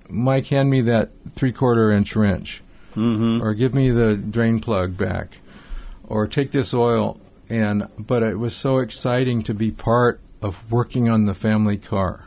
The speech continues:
Speaker 2: Yeah.
Speaker 1: Or Dad had a table saw with the paneling, and he would,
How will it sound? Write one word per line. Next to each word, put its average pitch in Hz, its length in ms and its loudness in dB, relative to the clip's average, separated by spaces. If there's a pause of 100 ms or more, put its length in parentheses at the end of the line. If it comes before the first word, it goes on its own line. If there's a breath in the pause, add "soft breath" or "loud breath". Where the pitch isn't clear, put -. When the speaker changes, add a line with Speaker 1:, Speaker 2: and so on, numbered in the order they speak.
Speaker 2:
Yeah. 85 320 -8 (840 loud breath)
Speaker 1:
Or 104 600 0 (540)
Dad 123 220 2
had 123 160 2
a 110 60 -2
table 139 380 0
saw 104 320 0
with 104 180 -2
the 107 80 -2
paneling, 101 800 0
and 98 280 -6
he 107 140 0
would, 98 300 -4